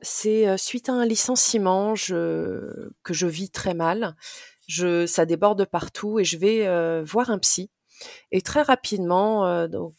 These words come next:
dans le cadre de mes rendez-vous, je vais avoir des sensations corporelles et une intuition très forte qu'il m'est arrivé quelque chose,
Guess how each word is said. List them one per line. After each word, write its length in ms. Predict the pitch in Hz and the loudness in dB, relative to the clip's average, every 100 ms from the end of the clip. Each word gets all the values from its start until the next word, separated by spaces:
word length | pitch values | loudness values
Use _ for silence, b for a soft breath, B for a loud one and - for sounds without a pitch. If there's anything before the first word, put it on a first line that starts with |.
| _ | _
dans 120 | 170 | -8
le 80 | 160 | -8
cadre 380 | - 190 190 165 | 0 2 2 0
de 140 | 160 160 | -4 -2
mes 120 | 165 | -4
rendez-vous, 720 | 170 175 175 156 214 247 254 | -4 -4 -4 -4 -2 0 0
je 160 | - | -2
vais 120 | 196 190 | 2 2
avoir 280 | 185 233 | 4 0
des 100 | 214 | 0
sensations 540 | 202 220 214 214 - 247 | 0 0 0 -2 -2 -2
corporelles 800 | - 208 - 190 196 220 254 - | -2 -2 -2 2 4 4 0 -4
et 320 | 208 208 208 - | 0 2 0 -2
une 200 | 202 214 | -2 2
intuition 520 | 233 226 - 220 - 214 | 4 2 -2 -2 -2 -4
très 200 | - 220 | -4 -4
forte 340 | - 240 - | -2 -4 -4
qu'il 200 | - 196 | -6 -4
m'est 280 | 190 240 - | 0 0 0
arrivé 320 | 202 190 185 | -4 -2 -4
quelque 320 | - 185 - | -2 -4 -4
chose, 460 | 180 - 180 214 - | -8 -8 -8 -10 -12